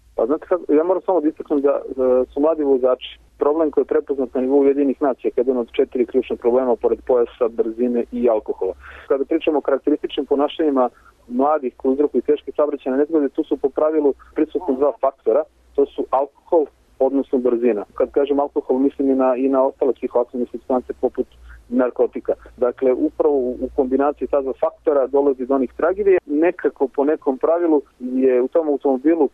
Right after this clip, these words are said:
puno mladih, dakle, po pravilu je noćni provod, odnosno vraćanje sa, sa nekog noćnog provoda.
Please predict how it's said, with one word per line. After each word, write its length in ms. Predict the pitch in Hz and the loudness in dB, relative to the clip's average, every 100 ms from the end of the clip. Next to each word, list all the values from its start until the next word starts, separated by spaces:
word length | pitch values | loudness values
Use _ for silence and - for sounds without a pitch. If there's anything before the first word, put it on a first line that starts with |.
| - | 0
puno 240 | 185 180 | 0 2
mladih, 380 | 156 160 165 147 | 2 2 0 0
dakle, 480 | 143 143 - 143 123 - _ - | -2 -2 0 0 0 -4 _ -6
po 80 | |
pravilu 420 | 135 147 143 143 139 | -2 0 0 2 2
je 80 | 120 - | 0 -2
noćni 400 | 131 147 143 123 | -2 -2 -2 -4
provod, 340 | 143 147 151 | 0 2 2
odnosno 300 | 143 139 135 123 - 123 120 127 | 0 0 -4 -8 -12 -10 -2 0
vraćanje 440 | 139 147 - 127 120 | 0 -2 -4 -8 -4
sa, 160 | 131 120 - | -2 -2 -2
sa 100 | 120 | -2
nekog 260 | 123 - | -4 -4
noćnog 300 | 117 110 - - | -2 -2 -2 -2
provoda. 260 | 95 92 | 0 -2